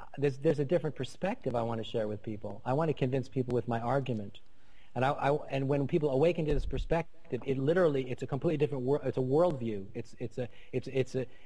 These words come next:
it's a worldview, and it's a, it's, it's a moral, philosophical, and spiritual perspective and a worldview, and it completely changes the way one sees everything. Now, <clears throat> having a glimpse or an awakening to that worldview is,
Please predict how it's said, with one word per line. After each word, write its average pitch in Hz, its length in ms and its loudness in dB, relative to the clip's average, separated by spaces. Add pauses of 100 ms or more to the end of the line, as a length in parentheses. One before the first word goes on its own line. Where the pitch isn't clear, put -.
(160)
it's 135 140 2
a 139 40 4
worldview, 143 720 4
and 131 100 0
it's 131 180 -2
a, 123 380 -2
it's, 113 160 -6
it's 123 140 -2
a 135 60 0
moral, 139 340 4
philosophical, 131 680 0
and 120 80 -4
spiritual 120 400 -2
perspective 120 480 -2
and 110 100 -2
a 107 40 -2
worldview, 127 420 4
and 123 140 2
it 120 240 -2
completely 151 500 4
changes 135 480 0
the 135 80 0
way 127 140 4
one 123 240 0
sees 202 320 2
everything. 113 420 0
Now, 135 460 2 (1040)
<clears throat> - 280 -6
having 180 400 4
a 139 80 2
glimpse 147 640 0
or 135 220 0 (100)
an 135 60 -6
awakening 160 380 2
to 139 60 0
that 131 100 0
worldview 117 560 -4
is, 135 320 -2